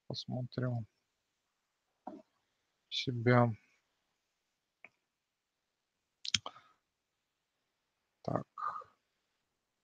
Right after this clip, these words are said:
В чате ничего у нас так не появилось? Нет, ничего не появилось. Хорошо.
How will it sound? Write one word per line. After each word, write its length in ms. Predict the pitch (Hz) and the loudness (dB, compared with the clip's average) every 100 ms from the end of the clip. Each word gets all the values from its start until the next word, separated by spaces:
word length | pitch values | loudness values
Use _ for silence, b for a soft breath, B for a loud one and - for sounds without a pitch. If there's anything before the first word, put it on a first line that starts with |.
| _ _ _ _ _ | _ _ _ _ _
В 20 | |
чате 240 | - 120 120 | 4 4 4
ничего 260 | 123 180 | 4 6
у 40 | 160 | 6
нас 160 | 127 | 4
так 120 | 123 120 | 0 -2
не 80 | 123 | -2
появилось? 760 | 113 123 117 117 113 - - - _ _ | 0 0 0 0 0 -2 -4 -10 _ _
Нет, 220 | 127 131 139 - - _ _ | -8 -8 -8 -14 -16 _ _
ничего 240 | 123 - 156 | -12 -6 -6
не 80 | 139 | -2
появилось. 580 | 127 120 123 - - - _ _ _ _ _ - _ _ _ _ _ _ _ _ _ _ _ _ | -2 -2 -2 -4 -8 -12 _ _ _ _ _ -20 _ _ _ _ _ _ _ _ _ _ _ _
Хорошо. 680 | 135 - - - 123 120 120 | -6 -2 0 2 2 2 0